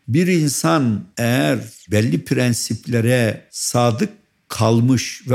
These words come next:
o prensipleri hakikaten özümsemişse bunun zıttını gördüğünde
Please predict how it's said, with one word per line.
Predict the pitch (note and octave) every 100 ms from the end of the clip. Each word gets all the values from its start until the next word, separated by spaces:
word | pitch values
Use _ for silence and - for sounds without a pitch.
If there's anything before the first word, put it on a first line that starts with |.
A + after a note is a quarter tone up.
| A#2
o | F3 E3+
prensipleri | - C3+ C3+ A#2 - A2+ B2 A#2
hakikaten | G#2 - - F#3+ - C3 C3+ A#2 - -
özümsemişse | A2 G2 B2+ A2+ - A#2 D3+ - - A#2+ G#2+ D3 _
bunun | C3 D#3 F#3+ D3+
zıttını | G#2+ F#2 D3+ D#3 - F#3+ A3+
gördüğünde | D#3+ D#3 C3+ C#3 D3 D3 C3+ F3 G3+